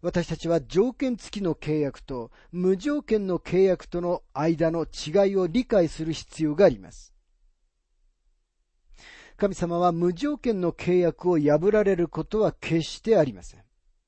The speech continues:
でも条件付きの契約は人間の側の応答にかかっています。私たちの目の前にあるこの説の契約は条件付きのものです。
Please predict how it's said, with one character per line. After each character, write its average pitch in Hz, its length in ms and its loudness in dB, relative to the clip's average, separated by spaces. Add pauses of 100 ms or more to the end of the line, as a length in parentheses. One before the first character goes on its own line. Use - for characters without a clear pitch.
(800)
で 233 100 2
も 190 140 2
条 190 260 2
件 277 220 -4
付 - 240 -8
き - 20 -2
の 170 100 0
契 165 220 -2
約 151 280 -2
は 123 260 -4 (220)
人 240 300 -2
間 240 220 -2
の 196 140 0
側 170 320 2
の 185 320 0
応 220 220 2
答 214 260 -4
に 208 160 -4
か - 160 -12
か 151 120 -2
っ - 40 -10
て - 160 -20
い 143 40 -20
ま 139 120 -20
す。 - 200 -20 (1400)
私 185 280 0
た 175 80 -4
ち - 80 -10
の 170 120 -2
目 175 160 0
の 240 100 0
前 247 240 0
に 196 120 2
あ 208 80 8
る 165 80 2
こ - 180 -6
の 170 100 -2
説 185 340 -4
の 156 120 -2
契 156 340 -4
約 147 300 -2
は 185 240 0 (260)
条 190 320 2
件 247 280 -6
付 - 280 -10
き - 0 -
の 196 120 0
も 139 100 -6
の - 80 -20
で - 140 -20
す。 - 200 -20